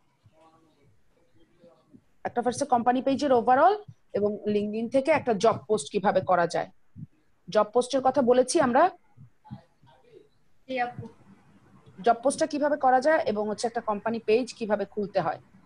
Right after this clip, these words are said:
Speaker 1: overall এই জিনিসটা আমরা দেখবো। এখন, আহ, আমার screen যদি share করি আপনারা blur blur বলতে পারবেন না, কারণ আমার এখানে আজকে ঝড় বৃষ্টি হয়েছে।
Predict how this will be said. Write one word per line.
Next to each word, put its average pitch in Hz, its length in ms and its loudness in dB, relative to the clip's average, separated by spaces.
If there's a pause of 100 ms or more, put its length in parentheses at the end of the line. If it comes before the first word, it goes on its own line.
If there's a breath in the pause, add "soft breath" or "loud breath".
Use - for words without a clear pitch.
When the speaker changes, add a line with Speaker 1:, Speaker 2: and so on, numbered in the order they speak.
(360)
Speaker 1:
overall 202 280 2
এই 220 220 0
জিনিসটা 247 340 0
আমরা 190 140 2
দেখবো। 170 300 -4
এখন, - 280 -6 (440)
আহ, 123 220 -12 (360)
আমার 226 240 2
screen 285 320 0
যদি 262 180 -4
share 254 320 2
করি 269 200 0
আপনারা 247 380 4
blur 196 440 2
blur 214 260 4
বলতে 220 320 -2
পারবেন 214 260 0
না, 220 80 -8
কারণ 190 200 0
আমার 180 200 -2
এখানে 185 240 -4
আজকে 185 180 -10
ঝড় 175 240 -2
বৃষ্টি 180 300 -10
হয়েছে। 170 320 -6